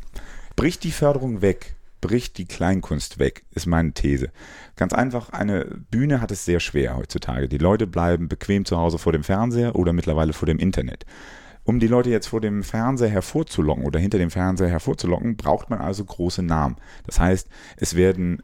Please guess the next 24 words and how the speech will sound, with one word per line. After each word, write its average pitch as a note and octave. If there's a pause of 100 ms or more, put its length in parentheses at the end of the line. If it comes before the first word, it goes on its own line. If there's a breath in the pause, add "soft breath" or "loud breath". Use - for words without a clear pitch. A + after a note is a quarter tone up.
(120)
großartige G#2
Kollegen F#2
wie F2+
Mario F#2
Barth, D2
Volker -
Pispers E2
und -
Co. G#2
eingeladen, G#2 (200 loud breath)
weil G2
diese A#2
Leute A#2
ziehen. - (500 soft breath)
Das -
heißt, A#2+ (120)
eine F#2+
Bühne E3+
kann F2+
sich E2
nur D#2+
dann A2+
rentabel G2
wirklich -